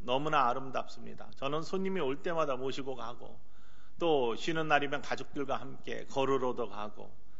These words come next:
아침이 다르고 저녁이 다르고 햇볕의 각도에 따라서 다르고 햇살의 크기에 따라서 경치가 달라지고 계절에 따라서 운치가 달라지는 곳. 정말로 귀한 곳인데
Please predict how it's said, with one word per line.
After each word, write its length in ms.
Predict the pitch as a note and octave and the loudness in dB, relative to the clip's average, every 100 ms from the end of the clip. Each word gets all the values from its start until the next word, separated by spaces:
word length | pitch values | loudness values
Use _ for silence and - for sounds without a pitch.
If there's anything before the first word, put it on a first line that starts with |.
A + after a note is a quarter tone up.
| - - - - - | -2 -2 -2 -2 -2
아침이 500 | A#2+ C#3 - E3+ E3 | 0 0 2 0 2
다르고 460 | C#3 D3 C#3 C3 A#2 | 4 4 4 2 0
저녁이 420 | B2 C3+ C3+ C#3 | 0 0 0 -2
다르고 560 | B2 A#2 A2+ G#2 G2 - | -2 -2 -2 -2 -4 -4
햇볕의 800 | F3 - - E3 C#3 C3+ G#2+ G#2 | -2 -2 0 0 0 0 -2 -2
각도에 480 | - B2 - D#3 C#3+ | 0 0 0 0 2
따라서 420 | D3+ C#3 B2+ B2+ | 2 2 0 0
다르고 580 | A2+ G#2 A2+ G#2+ A2 G#2+ | -2 -2 -2 -2 -2 -2
햇살의 560 | E3 F3 - D#3+ B2+ - | -2 -2 0 0 0 -2
크기에 320 | - F3 E3 | -2 -2 -2
따라서 540 | - D3 A#2+ - E3 G3+ - - - | 0 -2 -2 -2 -2 -2 -2 -2 -2
경치가 440 | B2+ A#2+ - B2 | -2 -2 -2 -2
달라지고 640 | C#3 B2+ B2+ A2+ A2+ - - - - - - | -2 -2 -4 -4 -4 -4 -4 -4 -4 -4 -2
계절에 580 | - C#3 C#3+ D#3+ E3 - | 4 6 6 6 4 2
따라서 360 | D#3 C#3+ - | 2 2 0
운치가 500 | B2 B2+ B2+ C#3+ C3 | -2 -2 -2 -2 -2
달라지는 600 | A#2 A#2 A#2 A2 A2 G#2+ | -2 -2 -2 -2 -4 -4
곳. 140 | G#2+ G#2 - - - - - - | -4 -4 -4 -4 -4 -4 -2 -2
정말로 640 | - C#3 E3 A3 D#3 A2+ G#2 | -2 4 6 6 4 0 0
귀한 340 | - C#3+ D#3+ | 4 6 6
곳인데 520 | D3+ - A2 G#2+ D3 | 2 0 -2 -2 -2